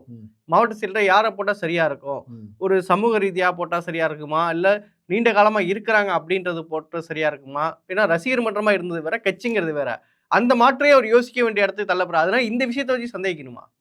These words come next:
Speaker 1: நீங்க வாழ்ந்தது, வளர்ந்தது, எம் எல் ஏ வா இருந்தது எல்லாமே பாண்டிச்சேரியில,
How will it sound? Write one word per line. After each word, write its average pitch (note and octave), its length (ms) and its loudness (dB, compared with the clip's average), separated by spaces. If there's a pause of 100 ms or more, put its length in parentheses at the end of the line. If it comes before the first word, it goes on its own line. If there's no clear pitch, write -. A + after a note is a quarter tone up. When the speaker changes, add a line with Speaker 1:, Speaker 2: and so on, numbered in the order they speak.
(120)
Speaker 1:
நீங்க C3 240 -10
வாழ்ந்தது, C3+ 540 -8
வளர்ந்தது, C3 480 -10
எம் B2+ 160 -10
எல் C3 100 -8
ஏ C3 80 -8
வா B2 120 -12
இருந்தது B2+ 380 -14
எல்லாமே A#2+ 360 -12
பாண்டிச்சேரியில, A2 580 -18